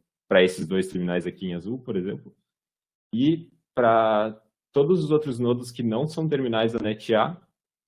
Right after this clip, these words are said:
eu adiciono uma constraint dizendo que o grau dela é zero, tem que ser zero ou dois. E aí, magicamente, o sat solver vai retornar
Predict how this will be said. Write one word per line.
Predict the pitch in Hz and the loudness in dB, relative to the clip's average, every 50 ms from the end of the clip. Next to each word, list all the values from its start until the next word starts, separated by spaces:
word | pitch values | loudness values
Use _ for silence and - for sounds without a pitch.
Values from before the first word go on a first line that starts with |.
| _ _ _ _ _ _ _ _ _ _ _ _ _ - | _ _ _ _ _ _ _ _ _ _ _ _ _ 4
eu | 117 | 4
adiciono | 120 117 120 - 123 120 123 | 4 4 4 4 2 2 4
uma | 123 117 120 117 | 4 2 0 0
constraint | 127 127 120 123 - 117 110 117 | 0 -4 -4 -2 -2 -4 -4 -4
dizendo | - 131 131 123 110 113 113 120 131 | -8 -10 -8 -4 0 0 0 0 -2
que | 127 - - 127 127 135 - - _ _ | -8 -12 -10 -8 -8 -8 -8 -10 _ _
o | - - 120 | -12 -10 -8
grau | 113 110 117 107 104 107 | 0 2 6 6 6 6
dela | 101 95 98 98 98 104 | 6 6 4 4 6 4
é | 107 | 2
zero, | 101 101 104 110 107 107 113 120 - - | 2 -2 -4 -2 0 0 0 0 -2 -4
tem | - 113 | -8 -8
que | - | -6
ser | - 120 107 | -2 -2 -2
zero | 98 101 101 110 123 127 - | 2 4 2 2 2 0 -2
ou | 120 120 | -2 -2
dois. | - - 107 92 82 82 85 - - - - _ _ _ _ _ _ _ _ _ _ _ _ _ _ _ _ _ _ _ _ _ _ _ _ _ _ _ _ _ _ _ - | -2 -2 -2 -2 -2 -2 -6 -12 -18 -20 -20 _ _ _ _ _ _ _ _ _ _ _ _ _ _ _ _ _ _ _ _ _ _ _ _ _ _ _ _ _ _ _ 2
E | 131 | 4
aí, | 139 127 117 120 131 135 - - _ _ _ _ | 6 6 6 4 0 -4 -6 -12 _ _ _ _
magicamente, | - 117 110 123 123 - - 139 123 117 117 117 120 - 147 143 | 0 4 4 4 4 2 0 2 2 2 0 -2 -4 -6 -8 -8
o | - 131 | -8 -10
sat | - - 123 123 123 - | -4 -2 -2 -2 -2 -4
solver | - - 107 104 107 113 104 | -6 -4 -4 -2 0 -2 0
vai | 101 101 98 104 104 | 2 2 2 2 0
retornar | 104 - 104 104 95 - 107 104 98 87 85 92 87 | -2 -4 -8 -8 -8 -6 -4 -4 -2 -2 -2 -2 -4